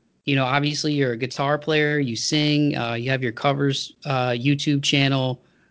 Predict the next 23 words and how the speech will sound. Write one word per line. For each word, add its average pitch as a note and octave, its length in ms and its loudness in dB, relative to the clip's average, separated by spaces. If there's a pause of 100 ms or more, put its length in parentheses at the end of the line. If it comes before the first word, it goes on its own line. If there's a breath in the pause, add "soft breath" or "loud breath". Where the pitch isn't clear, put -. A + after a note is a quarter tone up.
(240)
Um, A#2 360 -2
you C3 120 0
were B2+ 100 0
in, C#3 180 2
in C3 160 2
Theory C#3 580 2
and, B2+ 140 -2
and B2+ 100 -2
obviously C3 340 -2
played C3 240 -2
original C3 360 0
music. C3 480 0
What, E3 300 2
what E3 200 2
was B3 160 0
the E3 100 -2
first E3 360 -2
thing D#3 160 4
that B2+ 160 0
really, C3+ 260 2
like, A2+ 360 -2
grabbed B2 440 0
you A2 240 -2